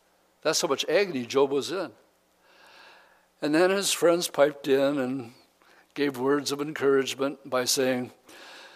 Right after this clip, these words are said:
"Job, you awful, you must have sinned awful bad. If you just confess your sin, everything will be fine." Job did nothing wrong.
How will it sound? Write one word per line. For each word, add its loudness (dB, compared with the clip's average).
"Job, 2
you 4
awful, 4
you -2
must 4
have -2
sinned 2
awful 6
bad. 8
If -2
you -6
just -2
confess -2
your -4
sin, 0
everything -2
will -6
be -2
fine." 0
Job -8
did -10
nothing -2
wrong. -4